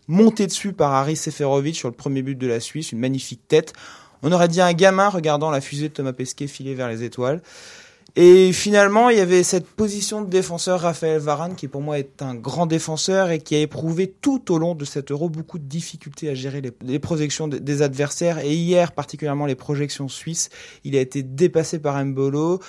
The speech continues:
Euh, je, Dès la huitième minute, il prend un petit pont. Deux minutes après, du coup, il est en retard et il prend un jaune. Euh, et évidemment par, euh, Steven Zuber qui a fait, euh, vraiment un, un plutôt bon match aussi.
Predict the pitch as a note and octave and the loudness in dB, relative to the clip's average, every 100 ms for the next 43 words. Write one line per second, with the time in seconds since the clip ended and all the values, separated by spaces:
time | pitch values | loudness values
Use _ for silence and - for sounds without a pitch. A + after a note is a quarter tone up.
0 | - - A#2 A#2+ A#2 A2 A#2 A#2+ E2+ - | -20 -14 -2 2 2 0 -2 -8 -12 -14
1 | _ _ - - - D#2 B2 C#3+ C#3 C#3 | _ _ -20 -18 -14 -14 -8 -4 -2 -4
2 | C#3 C#3 C#3 D3+ D3 C3 - C3 C3+ C#3 | -6 -6 -6 -8 -10 -14 -12 -8 -8 -10
3 | D3 - E3 E3 E3 D#3+ C3+ C#3+ C#3+ C#3+ | -14 -12 -10 -8 -8 -8 -8 -8 -6 -8
4 | C#3 C3+ - D3+ C#3+ C3 - D3+ C3 A#2+ | -8 -10 -8 -6 -6 -10 -10 -6 -6 -8
5 | - D3 C#3 - C3 B2+ B2 C3 C3 C3 | -6 -6 -4 -6 -10 -10 -6 -4 -4 -2
6 | D#3 F3 D#3+ - - - - A#2+ B2+ A#2+ | 0 0 -2 -8 -20 -20 -10 2 4 4
7 | - D#3 D3+ C3+ C3+ C3+ D3+ C#3+ B2+ A2 | 4 4 4 2 0 2 0 0 0 0
8 | - - C3 C#3 C3 C3 C#3+ - A#2+ - | 0 -4 -2 -2 0 0 -2 -2 -4 -2
9 | B2 G#2+ A2 B2 C#3+ C#3 A2+ A#2+ - B2+ | -2 -4 -6 -4 -4 -4 -6 -8 -8 -8
10 | C#3 C#3+ C#3+ C#3+ C#3 C#3+ C#3 G#3 | -8 -4 -2 0 -2 -4 -6 -8